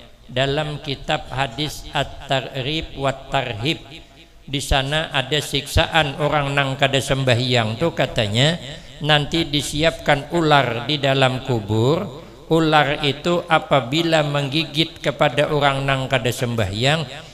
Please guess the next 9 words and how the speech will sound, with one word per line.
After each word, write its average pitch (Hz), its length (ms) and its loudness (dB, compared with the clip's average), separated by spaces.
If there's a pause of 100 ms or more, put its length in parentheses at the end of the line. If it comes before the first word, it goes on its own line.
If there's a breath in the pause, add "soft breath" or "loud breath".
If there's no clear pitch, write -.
(140)
itu 170 320 2
sakitnya 156 1120 0
cukup 156 800 0
untuk 147 800 -2
enam 135 560 0
puluh 127 340 -2
tahun. 104 600 -4 (500 loud breath)
Ular 160 400 6
itu 165 400 0